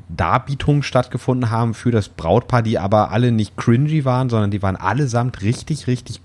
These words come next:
cool. Und dann gab es vor, äh, das war so die Hauptattraktion, äh, über viele Stunden eine Liveband, die Karaoke-Songs gespielt hat. Also man hatte eine Liste von, von Songs,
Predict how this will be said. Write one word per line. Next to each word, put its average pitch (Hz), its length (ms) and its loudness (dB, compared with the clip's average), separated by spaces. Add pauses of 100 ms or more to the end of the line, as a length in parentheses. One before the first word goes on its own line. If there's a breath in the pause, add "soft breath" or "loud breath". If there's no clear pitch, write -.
cool. 139 320 2 (680 loud breath)
Und 101 280 0
dann 135 260 2
gab 117 260 2
es 127 140 -6
vor, 110 240 0
äh, 104 260 0
das 95 220 -4
war 101 100 2
so 98 80 -2
die 90 120 -2
Hauptattraktion, 110 1000 -2
äh, 92 140 -4
über 95 260 0
viele 110 300 -4
Stunden 110 360 -2
eine 95 200 0
Liveband, 101 840 0
die 104 240 -2
Karaoke-Songs 127 1000 -2
gespielt 87 400 -2
hat. 78 80 0
Also 92 160 0
man 95 300 -2
hatte 117 180 -2
eine 107 140 2
Liste 123 320 0
von, 104 280 -2
von 98 240 -2
Songs, 113 480 0